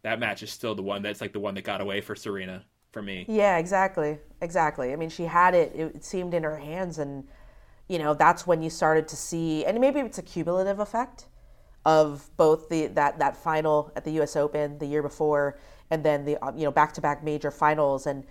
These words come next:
Speaker 2: her starting to feel the momentum go as, as Angie smacked those returns and those passing shots le-, deep in the third.
Speaker 1: And she kept coming
Speaker 2: Um,
Speaker 1: in.
Speaker 2: Yeah, and she kept coming in, and that was a disaster. There's still,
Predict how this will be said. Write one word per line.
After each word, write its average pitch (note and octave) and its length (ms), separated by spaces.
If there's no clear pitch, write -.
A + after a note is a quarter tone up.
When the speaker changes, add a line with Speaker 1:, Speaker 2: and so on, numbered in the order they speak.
Speaker 2:
her E3+ 300
starting D#3+ 320
to D#3 60
feel D#3 200
the D3 80
momentum C#3+ 460
go C#3+ 440
as, C#3+ 220
as D3 140
Angie D3 320
smacked C#3 380
those C#3 200
returns C#3+ 440
and C#3 80
those C3+ 140
passing D3 380
shots C3+ 340
le-, C#3 80
deep D3 220
in C#3+ 60
the C3+ 100
third. D3+ 400
Speaker 1:
And C3+ 80
she C3 100
kept D3+ 180
coming D3+ 220
Speaker 2:
Um, D3 160
Speaker 1:
in. B2+ 220
Speaker 2:
Yeah, F3+ 160
and D3 100
she D3+ 60
kept F3+ 220
coming F3+ 240
in, D#3+ 240
and B2+ 220
that D3 120
was D3+ 140
a D3+ 40
disaster. C#3+ 500
There's C#3+ 200
still, F#3 380